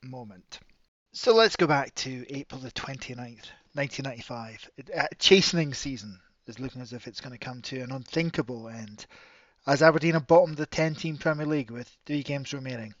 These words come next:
Now, not just bottom, they're four points adrift in bottom spot,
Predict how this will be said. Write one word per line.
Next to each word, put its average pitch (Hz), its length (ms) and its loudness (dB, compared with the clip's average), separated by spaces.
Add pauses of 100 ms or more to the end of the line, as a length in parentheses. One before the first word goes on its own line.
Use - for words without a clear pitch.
(540)
Now, 139 100 -4
not 185 220 0
just - 240 -4
bottom, 117 340 -4 (600)
they're 160 100 -4
four 180 300 6
points 151 340 -4
adrift 131 460 -10
in 110 60 -14
bottom 101 340 -18 (260)
spot, - 460 -16